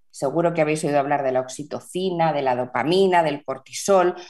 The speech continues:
Son hormonas que trasladan y transmiten información en función de lo que tu cerebro necesite. Como muy bien estás diciendo, mi cerebro tiene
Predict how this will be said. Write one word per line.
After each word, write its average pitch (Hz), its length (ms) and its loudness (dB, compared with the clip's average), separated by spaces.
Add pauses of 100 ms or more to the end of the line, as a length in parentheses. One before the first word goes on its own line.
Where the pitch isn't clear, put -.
(140)
Son 254 240 0
hormonas 285 580 -4
que 220 120 -4
trasladan 180 640 0
y 151 80 -6
transmiten 170 540 -4
información 294 800 -6 (160)
en 269 160 -2
función 269 400 -6
de 254 80 -4
lo 240 140 -2
que 202 80 -4
tu 180 120 -10
cerebro 156 400 -6
necesite. - 640 -12
Como 214 240 2
muy 302 200 0
bien 320 180 0
estás 233 340 -2
diciendo, 202 580 -4 (200)
mi 208 140 0
cerebro 240 680 0 (200)
tiene 220 560 0